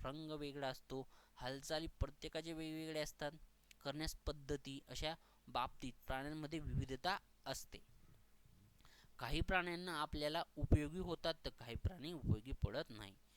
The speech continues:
काही प्राण्यांपासून आपल्याला त्रास होतो. हम्म, कळलं? घुशी. प्राण्यांची महत्त्वपूर्ण, महत्त्वाची वैज्ञानिक त्यांना गट पाडतात. आता गट पाडतात कसं?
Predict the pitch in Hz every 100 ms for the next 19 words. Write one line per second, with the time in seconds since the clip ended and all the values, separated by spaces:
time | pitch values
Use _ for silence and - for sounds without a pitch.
0 | - - - 120 175 190 185 190 180 175
1 | 196 165 135 135 151 - - 147 147 -
2 | 113 95 - - - - - - 226 202
3 | 110 - - - - - - 117 165 160
4 | 147 - 123 98 - - - - - -
5 | 143 165 185 - 180 151 160 160 - 190
6 | 202 208 135 127 - 131 196 196 - -
7 | - - - 139 151 156 156 180 - 135
8 | 151 147 135 123 - 95 - - 170 202
9 | 202 202 190 165 165 175